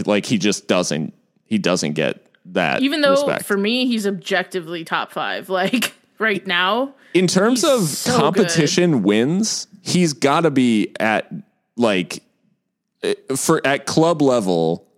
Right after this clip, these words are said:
Speaker 2: Yeah.
Speaker 1: for just winning trophies, he's gotta be at, like, one of the highest ratios of trophy <laughs> wins of all time.
Speaker 2: Yeah. Yeah.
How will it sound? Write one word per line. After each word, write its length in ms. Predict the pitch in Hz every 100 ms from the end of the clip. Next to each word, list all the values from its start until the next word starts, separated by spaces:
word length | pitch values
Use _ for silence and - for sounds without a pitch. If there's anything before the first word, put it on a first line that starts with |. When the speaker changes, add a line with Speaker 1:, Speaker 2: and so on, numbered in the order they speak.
| _ -
Speaker 2:
Yeah. 380 | 190 170 139 156
Speaker 1:
for 260 | - 127
just 380 | 117 107 143 -
winning 600 | 113 98 120 131 131 135
trophies, 840 | 117 - 113 - 73 67 65 - -
he's 240 | - 139 127
gotta 340 | - 147 151
be 300 | 117 127 120
at, 360 | - 101 113 -
like, 180 | 113 101
one 180 | 117 120
of 80 |
the 80 | 101
highest 460 | 90 113 107 98 -
ratios 800 | 98 95 - 92 80 76 92 - -
of 160 | 101
trophy 380 | - 131 104 101
<laughs> 100 | - 160
wins 260 | 147 117
of 160 | 117 101
all 180 | 107 104
time. 520 | - 90 92 71 - - - - - _ -
Speaker 2:
Yeah. 380 | 190 165 104 175 330
Yeah. 140 | -